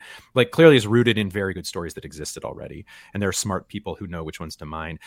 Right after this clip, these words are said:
I mean, we use this allegory, like, we use this metaphor of mining. Like, it, it felt to us like Marvel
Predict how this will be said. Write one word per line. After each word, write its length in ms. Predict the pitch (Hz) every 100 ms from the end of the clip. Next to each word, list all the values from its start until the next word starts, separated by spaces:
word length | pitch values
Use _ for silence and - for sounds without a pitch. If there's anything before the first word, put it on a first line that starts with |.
| -
I 40 |
mean, 80 | 165
we 80 | 165
use 140 | 196
this 180 | 190 -
allegory, 600 | 117 113 123 104 95 90 98
like, 120 | 101
we 60 | 104
use 80 |
this 100 | 104
metaphor 420 | 101 117 - 98 85
of 60 |
mining. 360 | 87 92 92 76
Like, 160 | 82
it, 80 | 107 _ - -
it 100 | 120
felt 280 | - 165 -
to 140 | 180
us 180 | 123 -
like 140 | 113
Marvel 480 | 101 95 95 95 90